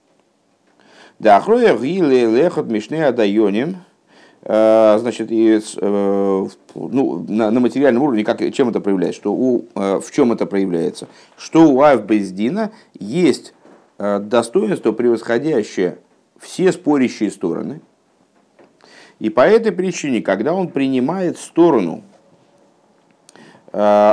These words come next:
одного из них, да, то есть он говорит, что "Ахроя ги ли эхот мишны адайоним", э, сторону одного из дайоним,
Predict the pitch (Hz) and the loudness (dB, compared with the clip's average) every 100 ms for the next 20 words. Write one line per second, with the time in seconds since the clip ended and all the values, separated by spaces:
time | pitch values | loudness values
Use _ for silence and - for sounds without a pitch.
0 | - 110 110 123 127 160 156 135 117 135 | 4 0 2 0 2 2 2 0 -2 -2
1 | 117 87 - - 160 - 104 117 107 107 | -2 -2 -2 -2 -2 -4 -8 -6 -2 0
2 | 110 123 117 110 98 160 165 131 107 147 | 2 0 0 0 0 -2 -2 -2 -4 -10
3 | - 98 107 117 - 175 143 131 113 104 | -8 -4 -2 -2 -2 -6 -6 -6 -6 -6
4 | 139 151 143 117 107 95 90 90 127 120 | -6 -2 -2 0 -2 -2 -4 -4 -4 -6
5 | - - 98 92 - 127 120 113 95 98 | -8 -6 -4 -6 -6 -4 0 2 0 0
6 | 104 135 120 104 104 95 87 82 110 | -4 0 -2 -2 -2 0 -2 -4 -6